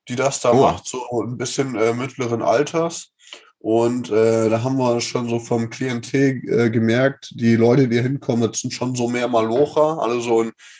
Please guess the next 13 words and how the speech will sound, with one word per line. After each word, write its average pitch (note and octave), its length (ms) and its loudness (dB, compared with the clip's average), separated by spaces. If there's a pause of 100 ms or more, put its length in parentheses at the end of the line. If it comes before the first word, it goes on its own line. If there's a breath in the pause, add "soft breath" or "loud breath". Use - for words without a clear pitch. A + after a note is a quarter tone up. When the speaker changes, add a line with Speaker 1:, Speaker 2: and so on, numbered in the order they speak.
(120)
Speaker 1:
in A2 180 -6
Warnweste C3 720 2
so B2 100 2
mäßig, C3 540 0
irgendwie A#2 180 -4
von A2+ 160 -2
der A2 80 2
Bahn, A#2+ 420 2
irgendwelche A2+ 420 -6
Logistik A2 640 -6
oder G#2 360 0
Handwerker A2+ 480 -2
oder A2 100 2